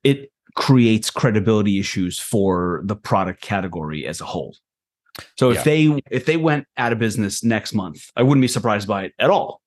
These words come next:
Speaker 1: They might stick around for ten years, or they could go out next month. I have absolutely no idea, but it wouldn't be surpri-, neither would surprise me.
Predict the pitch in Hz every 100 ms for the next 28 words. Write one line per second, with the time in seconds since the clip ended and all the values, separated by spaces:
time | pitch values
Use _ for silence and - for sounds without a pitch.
0 | _ - 208 240 220 254 220 208 214 208
1 | 170 - _ _ _ - - 185 170 170
2 | 208 247 226 - _ 165 170 156 156 139
3 | 127 127 127 - 101 - 120 127 107 -
4 | 120 131 107 104 98 95 87 113 127 143
5 | 139 147 135 110 117 127 160 127 107 101
6 | 110 101 85 80 58